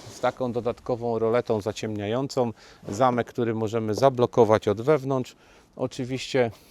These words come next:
E, no i stopień wejściowy, obniżone tutaj jest wejście, zawieszenie z przodu, z boku, żeby wejść tutaj do kampera bardzo wygodnie. Nie musimy praktycznie stosować żadnego dodatkowego,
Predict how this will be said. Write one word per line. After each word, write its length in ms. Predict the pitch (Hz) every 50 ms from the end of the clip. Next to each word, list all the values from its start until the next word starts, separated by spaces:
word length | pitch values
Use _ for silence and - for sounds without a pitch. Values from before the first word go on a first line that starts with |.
| - _ _ _ _ _ _ _ _ - - _ - - - -
E, 280 | 110 110 110 120 117
no 160 | - 170 190
i 80 | 196 180
stopień 400 | - - 196 185 - 180 170 160
wejściowy, 720 | 143 160 147 - - - 165 165 143 147 147 131 120 98
obniżone 640 | 135 131 127 139 143 123 131 156 147 143 139 135 127
tutaj 300 | - 139 - - 131 131
jest 200 | 127 120 107 117
wejście, 340 | 123 147 139 127 - 139 131
zawieszenie 600 | 113 135 120 123 135 - - 160 147 139 127 123
z 80 | - -
przodu, 560 | - - - 139 135 127 127 135 127 127 139
z 80 | 117 104
boku, 320 | 120 151 147 - - 131
żeby 300 | 113 123 127 117 123 117
wejść 280 | 107 127 127 123 - -
tutaj 280 | - 123 - 120 117
do 100 | 104 117
kampera 460 | - - 120 107 104 - 123 113 113 101
bardzo 300 | 113 117 110 104 110 101
wygodnie. 420 | 104 110 104 131 131 113 117 113
Nie 120 | 113 123
musimy 300 | 123 113 107 - 123 117
praktycznie 520 | 107 - 104 - - - - - 117 110 104 - - - - -
stosować 560 | - - - 127 - - 120 104 117 110 95 104
żadnego 340 | 113 98 107 113 107 113
dodatkowego, 840 | 101 104 98 107 101 - - - 107 95 104 107 104 104 110 110 104